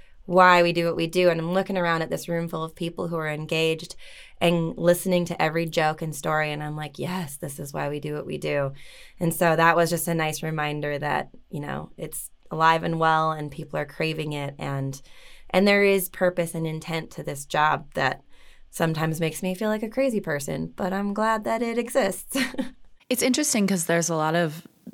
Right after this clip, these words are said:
Speaker 2: talk right now, I think, about, like, Spotify, and I'm curious, as an up-and-coming artist, what's your relationship with some of those streaming platforms?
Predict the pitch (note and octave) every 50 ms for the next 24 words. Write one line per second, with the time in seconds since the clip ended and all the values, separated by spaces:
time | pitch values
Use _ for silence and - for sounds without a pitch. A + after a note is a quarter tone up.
0 | - - - - E3 D3+ - D3+ C#3+ C3+ - D3 C#3+ C#3 C#3+ C#3+ C#3 D3+ C3+ -
1 | C#3+ - C3+ C3+ B2+ - C#3 C3 - - - - C3+ C#3 C3+ C3+ - - - -
2 | E3 D#3 D3+ D#3 D#3+ - - C#3+ C3+ C3+ C3+ C#3+ D3 - - D3 C#3 C#3 C#3+ C#3
3 | C#3 - - D3 - C#3+ C#3 C#3+ D3 C#3+ C#3+ C#3 C#3 C3+ C#3 C3+ C3 - - -
4 | E3+ - - C4+ C4 A#3 F#3 D3+ C3+ D3 - - F3+ E3 - C3 - - - -
5 | - C#3+ D3+ D#3+ - D#3+ - E3 - - - - - F3 E3+ F3 F3 - - -
6 | - - - - - G3+ G3 - -